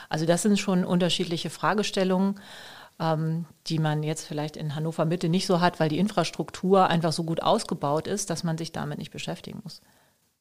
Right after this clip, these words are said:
Noch ein Thema, also eins, was wirklich auch noch häufig vorkam, war, ähm, das Thema Vereine, ähm, und, ähm, Aktivitäten vor Ort. Also wenn du in einem kleineren Ort wohnst und es gibt eben vor Ort keinen Verein, der irgendwas anbietet, sei es irgendwie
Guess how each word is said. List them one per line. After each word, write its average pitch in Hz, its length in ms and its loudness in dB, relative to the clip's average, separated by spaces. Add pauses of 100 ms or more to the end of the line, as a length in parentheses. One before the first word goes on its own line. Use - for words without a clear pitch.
(260)
Noch 175 140 4
ein 214 100 8
Thema, 240 480 4
also 165 220 2
eins, 170 220 4
was 160 140 2
wirklich 196 320 4
auch 185 80 8
noch 190 140 4
häufig 196 260 6
vorkam, 185 460 4
war, 165 340 4
ähm, 160 300 0
das 160 180 -2
Thema 160 400 0 (380)
Vereine, 214 800 4
ähm, 165 440 0
und, 170 500 0
ähm, 160 400 -2
Aktivitäten 170 760 2
vor - 200 -6
Ort. 170 320 0
Also 156 280 0
wenn 170 380 4
du 170 200 0
in - 320 -2
einem 170 120 2
kleineren 185 460 4
Ort 175 320 0
wohnst 180 360 0 (440)
und 175 100 4
es 156 140 4
gibt 220 200 2
eben 170 240 0
vor 156 200 -6
Ort 165 240 0
keinen 165 280 -2
Verein, 175 360 2
der 175 120 4
irgendwas 175 300 0
anbietet, 196 640 2
sei 170 320 2
es 165 200 -4
irgendwie 170 540 -2